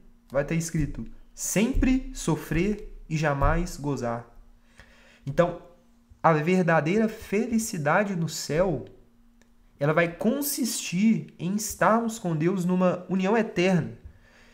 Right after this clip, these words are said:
enquanto no inferno, Deus, ele não vai estar com a sua bem-aventurança. Então, lá, as almas, elas não poderão nem ver,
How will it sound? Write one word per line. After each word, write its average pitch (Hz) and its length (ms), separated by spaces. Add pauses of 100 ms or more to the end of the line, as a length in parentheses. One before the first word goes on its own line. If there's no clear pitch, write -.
(140)
enquanto 190 400
no 208 80
inferno, 175 640 (1120)
Deus, 202 320
ele 220 160
não 240 240
vai 269 160
estar 185 300
com 180 80
a 165 40
sua 165 200
bem-aventurança. 135 840 (760)
Então, 175 500 (960)
lá, 165 640
as 135 280
almas, 170 360
elas 160 240
não 175 220
poderão 196 460
nem 240 260
ver, 185 540